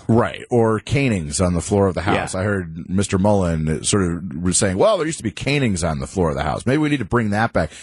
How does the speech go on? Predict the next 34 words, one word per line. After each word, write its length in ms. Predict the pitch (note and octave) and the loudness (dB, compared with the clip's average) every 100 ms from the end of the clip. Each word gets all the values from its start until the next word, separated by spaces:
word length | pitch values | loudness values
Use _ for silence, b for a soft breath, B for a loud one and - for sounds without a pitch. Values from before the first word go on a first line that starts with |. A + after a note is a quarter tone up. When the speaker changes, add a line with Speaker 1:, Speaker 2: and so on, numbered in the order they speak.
| B | B
Speaker 1:
No, 200 | A3 E4 | 0 2
no, 140 | F#4 D#4 | 2 0
no. 280 | B2 A#2 C3+ | -2 -2 0
Speaker 2:
Mm, 340 | C3+ C3+ C3 | 0 0 0
Speaker 1:
Just 200 | - - | 0 0
Speaker 2:
yeah, 100 | C#4+ | 0
Speaker 1:
because 240 | - A#3 F3 | 0 -2 -2
Speaker 2:
no. 80 | |
Speaker 1:
we 80 | F3 | -4
used 240 | D#3+ E3+ - | -4 -4 -2
to 100 | D3+ | 0
settle 640 | - C#3 C#3 C3 B2 G2+ | 0 0 0 0 0 -2
things, 540 | - C3 B2+ A2+ - | -2 0 0 -2 -2
you 80 | B2+ | 0
know, 160 | G#2 E2 b b | 0 -2 b b
with 220 | A#2 G2+ | 0 0
guns 340 | D#2+ A#2+ B2+ G2+ | 0 0 -2 -6
drawn 500 | F#2 A2 A2 A2 G#2+ | -2 0 0 0 -2
or 200 | G2+ F#2 | 0 0
fisticuffs 720 | - A#2 - G#2+ G#2 G2 - | 0 -2 -2 0 0 0 -2
does 180 | G#2 F2+ | -4 0
not 220 | G#2 G#2+ | 0 0
mean 180 | A2+ G#2+ | 0 0
that 80 | G2 | 0
we 120 | F2+ | 0
need 180 | F2 D#2+ | 0 -2
to 100 | E2+ | 0
go 140 | F2+ | 0
back 380 | F2 C3 C#3 - | 2 0 -2 -4
to 100 | F2+ | -6
that. 380 | B1+ A1+ C2+ - b b b b | -4 -6 -6 -8 b b b b
Um, 400 | G2 F2 E2 E2 - | 2 2 0 -2 -2
and, 160 | A#2 | -2
and, 300 | - B2 A#2 | 0 0 -2